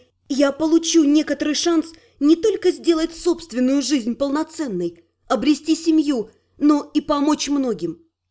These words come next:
И хотя бы попытаться повлиять на Гаяра в принятии решений по вопросам, касающимся собственной расы. Поэтому говорить о горькой доле – вряд ли придется.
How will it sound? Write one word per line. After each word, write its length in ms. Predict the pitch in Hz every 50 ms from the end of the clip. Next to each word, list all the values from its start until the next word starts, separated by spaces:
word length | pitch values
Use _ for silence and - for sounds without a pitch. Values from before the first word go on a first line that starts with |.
| _ _ _ _ -
И 80 | 302
хотя 340 | - 311 320 311 - 330 320
бы 100 | 254 330
попытаться 680 | 330 339 330 - 359 370 - - 339 277 - - - 262
повлиять 540 | - - 269 262 277 302 269 294 277 269 -
на 100 | 269 269
Гаяра 500 | 214 277 269 277 285 370 339 302 277 262 - _ _ _ _
в 80 | -
принятии 480 | - 320 320 285 294 294 294 285 - 311
решений 580 | 311 320 349 - - 339 311 262 240 233 240
по 120 | - 262 254
вопросам, 640 | 269 269 269 - 370 349 - - 302 277 262 - - _ _ _ _ _ _
касающимся 840 | - - 294 294 - 302 285 262 269 254 - - 277 269 - 302 311
собственной 600 | 302 - - 302 202 - - 262 285 285 311 320
расы. 400 | 302 240 - - - - 165 - _ _ _ _ _ _ _ _ _ _ _ -
Поэтому 460 | - 247 240 233 226 233 233 226 240
говорить 480 | 226 208 247 233 240 247 262 254 - - -
о 100 | 254 269
горькой 460 | 233 208 269 254 214 - - 254 247
доле – 420 | 196 240 349 302 240 247 240 - - _ _ _
вряд 320 | - 285 285 285 262 240 247
ли 100 | 254 247
придется. 600 | - 277 269 208 262 226 - - - - 151 147